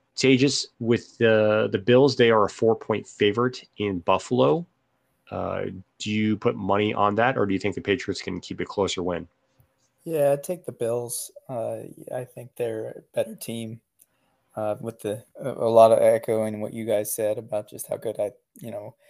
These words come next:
Speaker 2: have faith in Josh Allen to, to really make, you know, k-, key plays. And, um, you know, I, I, I think it'll be tough for,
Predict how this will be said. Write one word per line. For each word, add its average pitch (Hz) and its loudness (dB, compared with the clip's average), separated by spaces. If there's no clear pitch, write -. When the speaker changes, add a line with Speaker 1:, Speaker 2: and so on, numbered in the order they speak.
Speaker 2:
have - -14
faith 120 -2
in 110 -8
Josh 107 0
Allen 110 -4
to, 101 -8
to - -16
really 104 -10
make, 104 -14
you 117 -14
know, 104 -4
k-, - -16
key 120 -10
plays. 107 -2
And, 98 -14
um, 104 -10
you 113 -10
know, 101 -8
I, 101 -6
I, 104 -4
I 120 -4
think 110 -10
it'll 107 -6
be 107 -12
tough - -4
for, 107 -12